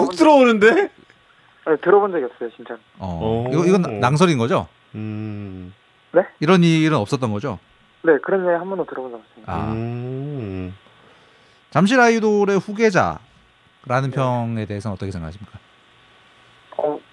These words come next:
Speaker 2: 그런 별명은 되게 과분하긴 하죠.
Speaker 3: 음.
Speaker 1: 음.
Speaker 2: 스스로.
Speaker 1: 그래도 과분해도 괜찮다. 그 정도는.
Speaker 2: 네, 어, 가-, 감-, 과분하지만 감사합니다.
Speaker 1: <laughs>
Speaker 3: 아,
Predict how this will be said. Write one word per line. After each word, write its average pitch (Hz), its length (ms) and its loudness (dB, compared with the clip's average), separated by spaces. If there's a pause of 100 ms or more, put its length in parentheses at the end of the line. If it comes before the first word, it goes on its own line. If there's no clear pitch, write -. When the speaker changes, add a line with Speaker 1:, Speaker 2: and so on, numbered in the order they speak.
(600)
Speaker 2:
그런 190 240 0
별명은 170 340 0
되게 135 320 -2
과분하긴 143 540 0
하죠. 143 240 -4 (240)
Speaker 3:
음. 95 400 -14
Speaker 1:
음. 95 140 -18
Speaker 2:
스스로. 135 160 -18 (1200)
Speaker 1:
그래도 123 300 -2
과분해도 139 460 0
괜찮다. 104 640 -6 (320)
그 - 60 -14
정도는. 95 340 -10
Speaker 2:
네, 156 200 6 (120)
어, 139 200 -4 (120)
가-, - 320 -12
감-, - 180 -14 (500)
과분하지만 175 640 0
감사합니다. 135 600 -6
Speaker 1:
<laughs> - 2000 -2
Speaker 3:
아, - 60 -4